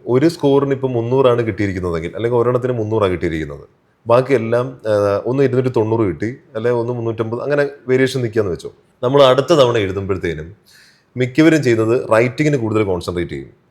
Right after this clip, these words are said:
എന്നിട്ട് ലിസണിങ്, റീഡിങ്, സ്പീക്കിങ് എന്ത് ചെയ്യും? വിടും. അപ്പോൾ എന്ത് ചെയ്യുമെന്നറിയാമോ? അടുത്ത എക്സാം എഴുതി കഴിയുമ്പം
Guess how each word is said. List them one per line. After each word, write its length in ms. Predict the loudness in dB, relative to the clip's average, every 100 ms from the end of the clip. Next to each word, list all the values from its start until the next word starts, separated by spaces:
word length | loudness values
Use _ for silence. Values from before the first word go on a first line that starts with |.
| _ -8
എന്നിട്ട് 200 | -6 -4
ലിസണിങ്, 480 | -4 -6 -6 -4 -4
റീഡിങ്, 260 | -6 -8
സ്പീക്കിങ് 420 | -10 -10 -8 -8
എന്ത് 220 | -8 -10 -14
ചെയ്യും? 140 | -18 _ _
വിടും. 220 | -14 -14 _ _ _ _ _
അപ്പോൾ 160 | -10 -8
എന്ത് 120 | -6
ചെയ്യുമെന്നറിയാമോ? 520 | -4 -4 -4 -6 -12 -8
അടുത്ത 280 | -6 -4 -6
എക്സാം 500 | -8 -8 -8 -8 -16 _ -12
എഴുതി 200 | -10 -8
കഴിയുമ്പം 480 | -8 -8 -10 -16